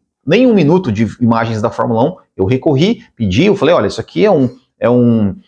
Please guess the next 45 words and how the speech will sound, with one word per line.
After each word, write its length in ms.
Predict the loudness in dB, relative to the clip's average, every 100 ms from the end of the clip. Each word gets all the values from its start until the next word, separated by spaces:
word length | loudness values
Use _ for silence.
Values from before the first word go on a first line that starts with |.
| _
é 80 | -2
um 140 | 2 2
uso 120 | 0
aceitável, 640 | -2 -2 0 0 0 -2
eu 40 | -2
tô 160 | -6
só 220 | -6 -6
colocando 600 | -2 -2 -2 -2 -2 -4 -4
porque 240 | -8 0
eu, 220 | 0 0 0
é 80 | 0
um 100 | 0
vídeo 220 | 0 0
de 100 | 0
análise, 560 | 0 0 0 0 -2
então 180 | -4 -4
eu 40 | -4
preciso 340 | -6 -8 -6
colocar 300 | -2 -2 -2
a 20 |
imagem 320 | -2 -2 -2
pra 120 | -2 -4
contextualizar", 960 | -4 -4 -2 -2 0 -2 -4 -12 -20 -4
mas 220 | -2 0
mesmo 320 | 0 0 -2
assim 340 | -6 -6 -10 -12 _ _ -2
eu 100 | 0
perdi 380 | 2 0 2
a 60 | 0
disputa, 460 | 0 -6 -4 -4 -6
eu 60 |
perdi 220 | -4 -2
a 60 | -2
disputa 400 | -4 -6 -6 -2
e 40 |
eu 40 | -2
tive 240 | 0 -4
que 140 | 0 -2
retirar, 840 | 0 0 0 0 0 -2 -6 -20 _ -20 -18
retirar, 840 | -6 -2 -2 0 0 0 -4 -10 _ _ _
ó, 320 | 0 0 0 0
o, 360 | 0 0 -4 _
o, 340 | 0 2 4 2
o 40 |
vídeo, 440 | 4 2 2 -2